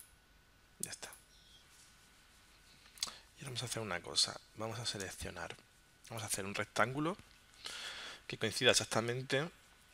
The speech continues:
con los dos grupos. O sea, cogemos esto. A ver, voy a mirar un momento el P D F. Vale, es para hacer este rectángulo blanco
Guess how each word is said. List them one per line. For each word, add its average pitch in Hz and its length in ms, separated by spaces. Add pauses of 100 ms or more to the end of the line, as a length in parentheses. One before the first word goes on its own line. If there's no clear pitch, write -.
(500)
con 139 340
los 101 140
dos 101 160
grupos. 92 580
O 120 40
sea, - 320
cogemos 98 600
esto. 147 480 (340)
A - 80
ver, 110 140
voy - 100
a - 40
mirar 92 180
un 90 80
momento 92 380
el 98 60
P - 140
D 95 200
F. 131 280 (140)
Vale, 95 260
es 92 80
para 90 220
hacer 95 240
este - 200
rectángulo 98 600
blanco 98 440